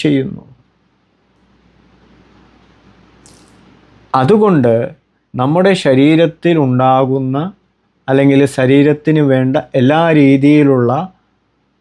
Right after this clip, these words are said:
അതായത് നമ്മളിപ്പോൾ പറയാറുണ്ട് വൈറ്റമിൻ ഡി, വൈറ്റമിൻ സി എന്നൊക്കെ പറയില്ലേ, ആ ഒരു ഊർജം നമ്മുടെ ശരീരത്തിൽ നമുക്ക്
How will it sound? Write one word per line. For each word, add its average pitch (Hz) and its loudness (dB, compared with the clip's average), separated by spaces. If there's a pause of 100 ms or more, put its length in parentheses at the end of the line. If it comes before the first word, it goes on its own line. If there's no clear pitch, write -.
(1500)
അതായത് 123 2 (100)
നമ്മളിപ്പോൾ 135 0
പറയാറുണ്ട് 127 0 (440)
വൈറ്റമിൻ 127 0
ഡി, 131 2 (200)
വൈറ്റമിൻ 131 0
സി 139 2 (140)
എന്നൊക്കെ 139 0
പറയില്ലേ, 139 0 (500)
ആ 139 -2 (200)
ഒരു 156 2 (160)
ഊർജം 139 0 (160)
നമ്മുടെ 123 -4
ശരീരത്തിൽ 117 -4 (1500)
നമുക്ക് 123 -2